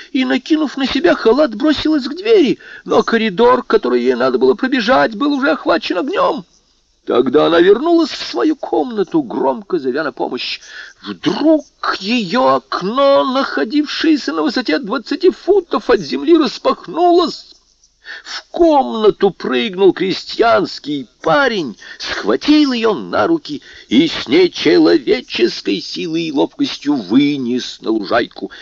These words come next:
Кармела потеряла сознание.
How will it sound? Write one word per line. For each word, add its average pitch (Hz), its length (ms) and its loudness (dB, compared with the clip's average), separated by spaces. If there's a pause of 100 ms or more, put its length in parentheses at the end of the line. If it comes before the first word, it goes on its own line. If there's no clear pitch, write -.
(180)
Кармела 123 800 0 (220)
потеряла 95 460 0
сознание. 123 800 -2